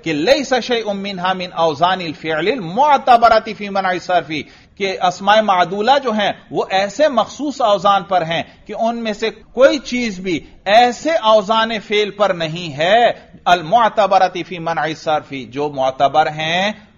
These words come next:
मनए सर्फ़ में, जो मुअतबर हैं मनए सर्फ़ में। फला यकूनु माहा, ऐ ला यूजदु शैउम मिनल अम्रि दाइरी। ये जरा समझ लें भाई, ये मुश्किल जगह है।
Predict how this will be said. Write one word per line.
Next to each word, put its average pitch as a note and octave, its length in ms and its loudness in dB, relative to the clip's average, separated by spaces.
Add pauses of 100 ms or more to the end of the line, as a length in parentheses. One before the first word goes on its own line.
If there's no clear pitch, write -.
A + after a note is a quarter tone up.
मनए D3+ 460 0
सर्फ़ B2+ 440 -2
में, D3 340 -6 (760)
जो C3 160 -8
मुअतबर D3 540 2
हैं F#3 540 -2
मनए D#3 400 2
सर्फ़ C#3 320 0
में। C#3 200 -8 (260)
फला D#3 320 4
यकूनु G#3 580 0
माहा, E3+ 920 2
ऐ D#3+ 160 2
ला E3+ 380 4
यूजदु D3+ 640 -4
शैउम D3 400 -8
मिनल C#3 400 -2
अम्रि C#3+ 320 -2
दाइरी। B2+ 680 0 (840)
ये D#3+ 180 -4
जरा D3+ 260 4
समझ C#3+ 400 -6
लें C3 200 -8
भाई, C3+ 120 -4
ये C#3+ 120 -4
मुश्किल C3 500 -10
जगह G#2+ 440 -2
है। B2 160 -4